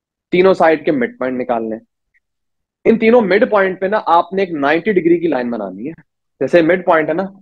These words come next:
आप ninety degree की एक line बना देना यहाँ पे, नाइंटी डिग्री की लाइन बना दी। इसी तरह इस वाले मिड पॉइंट पे एक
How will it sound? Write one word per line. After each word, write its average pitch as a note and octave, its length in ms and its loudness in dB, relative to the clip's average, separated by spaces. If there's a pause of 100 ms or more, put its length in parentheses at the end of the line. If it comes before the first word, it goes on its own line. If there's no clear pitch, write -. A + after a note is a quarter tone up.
आप D3+ 140 4
ninety D3+ 260 0
degree D#3 300 0
की D3+ 60 -2
एक D3 120 -2
line A2+ 200 0
बना G2+ 200 -8
देना G2 200 -10
यहाँ G#2 160 -16
पे, - 140 -20 (1800)
नाइंटी A2 220 -2
डिग्री B2 180 2
की B2 60 0
लाइन A#2 200 -2
बना A2+ 160 -4
दी। A2+ 100 -10 (540)
इसी D3+ 100 -2
तरह E3+ 220 4
इस E3 220 0
वाले F3+ 200 4
मिड - 240 -2
पॉइंट D#3 320 0
पे D3+ 160 2
एक E3 140 -6